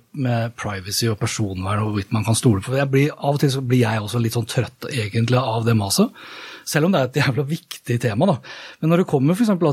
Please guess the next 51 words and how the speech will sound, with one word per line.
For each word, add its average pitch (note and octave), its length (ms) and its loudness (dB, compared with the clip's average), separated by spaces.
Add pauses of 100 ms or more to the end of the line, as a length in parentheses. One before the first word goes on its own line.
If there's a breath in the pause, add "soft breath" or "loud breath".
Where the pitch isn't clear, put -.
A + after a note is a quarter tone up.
til C#3 80 -4
Portal, A#2+ 340 -4
så D#3 240 0
er B2 60 2
det D3+ 80 4
jo F3+ 160 2
sånn C#3+ 160 4
som E3+ 180 0
jeg F3+ 220 0
leste C3 400 0
da, A#2 240 0
ikke A2+ 160 -2
sant, A#2+ 160 0 (180)
«Tuller A#2+ 300 4
dere G2 160 -6
Facebook?» A2+ 560 -2
eller A2+ 140 2
«Det, C3 240 4
dette C#3 180 4
er A#2 60 0
det A#2+ 100 2
verste A#2+ 240 0
produktet A2 480 -2
Facebook A2 400 -2
noensinne A2+ 340 0
kunne A2 300 -4
lansert.» A2 460 -2 (680 loud breath)
Dere E3 200 2
har D3+ 160 2
jo G3 80 0
havnet D3 160 2
i D3+ 80 4
en D#3+ 80 2
sånn D#3 160 -2
situasjon D3 400 0
hvor D3+ 100 2
dere, E3+ 280 2 (420)
uansett D#3+ 320 0
hva B2+ 140 0
dere D#3 180 4
gjør G#3 140 4
da, A2+ 80 -2 (300)
hvis D3+ 220 0 (100)
dere E3 160 4
lanserer D3 420 2
det, E3+ 120 2 (180)
f-, - 320 -14
så E3 260 2
kan C3+ 220 2
det, C#3+ 140 0
det C3+ 100 4